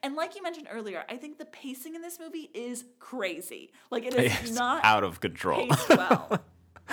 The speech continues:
Speaker 1: And I also agree with you. They tried to introduce a lot into one film. Um,
Speaker 2: Mm-hmm.
Speaker 1: but there's a part of me that's like,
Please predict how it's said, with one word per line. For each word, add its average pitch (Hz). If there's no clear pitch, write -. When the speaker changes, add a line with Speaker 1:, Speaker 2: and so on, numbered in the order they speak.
Speaker 1:
And 190
I 226
also 240
agree 214
with 214
you. 202
They 196
tried 220
to -
introduce 190
a 165
lot 127
into 202
one 110
film. -
Um, -
Speaker 2:
Mm-hmm. -
Speaker 1:
but 403
there's 302
a 339
part 359
of 440
me 277
that's 254
like, 269